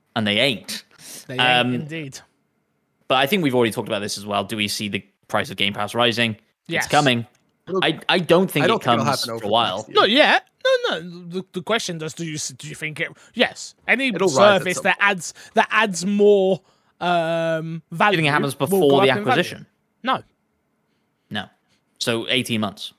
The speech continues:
Speaker 1: Next
Speaker 2: I think,
Speaker 1: June.
Speaker 2: I think three years from now.
Speaker 3: Yeah, next
Speaker 1: Right.
Speaker 3: June the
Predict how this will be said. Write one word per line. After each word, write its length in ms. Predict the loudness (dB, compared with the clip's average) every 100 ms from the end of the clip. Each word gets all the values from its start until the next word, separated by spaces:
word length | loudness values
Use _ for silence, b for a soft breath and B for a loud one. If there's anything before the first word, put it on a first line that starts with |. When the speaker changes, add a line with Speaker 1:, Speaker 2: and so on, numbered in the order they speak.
| _ _ _ _ _ -6
Speaker 1:
Next 220 | -6 -4 -2
Speaker 2:
I 40 |
think, 100 | -2
Speaker 1:
June. 180 | -2 -8 _ _ _ -20
Speaker 2:
I 60 | -16
think 220 | -14 -14
three 260 | -8 -6 -4
years 220 | -4 -6
from 160 | -8 -10
now. 200 | -12 -16 _ _ _ _ _ -14
Speaker 3:
Yeah, 200 | -14 -12
next 140 | -4 0
Speaker 1:
Right. 160 | 0 0
Speaker 3:
June 200 | -4 -6
the 220 | -8